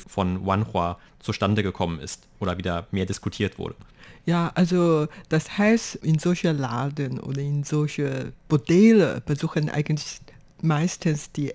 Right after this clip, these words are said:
Speaker 2: etwas ältere Männer, die nicht so wohlhabend sind. Und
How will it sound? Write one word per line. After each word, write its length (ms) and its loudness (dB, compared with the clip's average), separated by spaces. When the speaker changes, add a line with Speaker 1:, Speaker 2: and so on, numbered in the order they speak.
Speaker 2:
etwas 460 -4
ältere 580 0
Männer, 480 2
die 240 8
nicht 320 6
so 480 4
wohlhabend 1000 2
sind. 440 -4
Und 380 -2